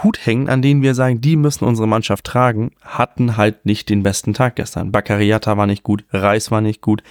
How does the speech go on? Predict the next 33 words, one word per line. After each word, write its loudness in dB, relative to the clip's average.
Glatzel 0
war 0
abgemeldet, 0
Sonny 0
Kittel, -2
die, 0
die 2
Magie, 2
die 2
man 0
ihnen 0
ein 2
bisschen 0
nachgesagt 0
hat -2
hier 2
im 0
Frühjahr, 0
ich -2
besonders, 0
die 2
war 2
nicht -2
da, 0
der 0
ist -2
wieder 2
irgendwie 0
abgetaucht, -2
gefühlt. 0
Und 2
dann 2
natürlich, -2